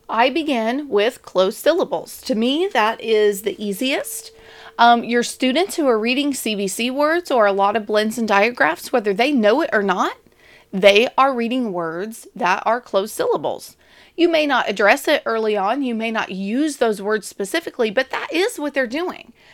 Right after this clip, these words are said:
They are reading words with closed syllables. That's what a C V C word is.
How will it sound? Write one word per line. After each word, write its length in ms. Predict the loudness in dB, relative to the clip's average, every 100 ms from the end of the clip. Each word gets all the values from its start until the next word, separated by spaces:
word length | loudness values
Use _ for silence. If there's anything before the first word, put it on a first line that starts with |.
| _ _
They 160 | 0 0
are 140 | 0
reading 360 | -2 -2 -2 -2
words 340 | -2 -4 -6 -6
with 240 | -6 -6 _ _
closed 400 | -4 -4 -4 -8
syllables. 520 | -6 -4 -4 -8 -6
That's 240 | -6 -6
what 100 | -8
a 60 | -8
C 240 | -6 -6
V 120 | -6 -6
C 220 | -6 -2
word 300 | 0 0 -2
is. 480 | -4 -4 -6 -14 -20